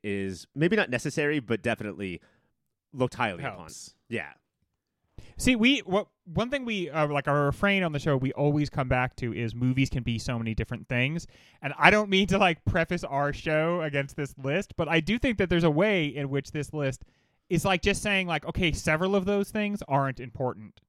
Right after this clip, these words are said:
Speaker 3: to
Speaker 2: Right.
Speaker 3: this list." And
Speaker 2: And
Speaker 3: we celebrate the guy's entire catalog. We want every part of the movie represented, at least somewhere in the season. And we kinda want those things to come together and all be in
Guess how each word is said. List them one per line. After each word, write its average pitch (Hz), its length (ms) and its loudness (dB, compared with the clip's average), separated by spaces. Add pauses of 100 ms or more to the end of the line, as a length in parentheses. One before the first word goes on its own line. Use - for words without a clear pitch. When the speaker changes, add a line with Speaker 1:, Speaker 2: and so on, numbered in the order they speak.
Speaker 3:
to 117 160 -6
Speaker 2:
Right. 120 380 -4
Speaker 3:
this 139 300 0
list." 120 380 -6
And 170 180 2 (380)
Speaker 2:
And 151 60 0
Speaker 3:
we 254 220 6
celebrate 202 560 0 (160)
the 170 60 -2
guy's 190 300 2
entire 208 360 0
catalog. 127 560 -4
We 160 140 0
want 202 300 4
every 180 320 0
part 180 380 0
of 147 380 -2
the 160 100 -8
movie 139 640 0 (160)
represented, 147 640 0
at 127 120 -4
least 175 220 -4
somewhere 156 340 0
in 135 100 -4
the 120 80 -8
season. 143 480 -6 (260)
And 233 220 2
we 226 100 2
kinda 233 240 2
want 196 160 2
those 170 160 0
things 165 200 -6
to 151 80 -8
come 147 200 -6
together 127 500 -4 (480)
and 151 140 0
all 151 240 2
be 147 220 -4
in 139 540 0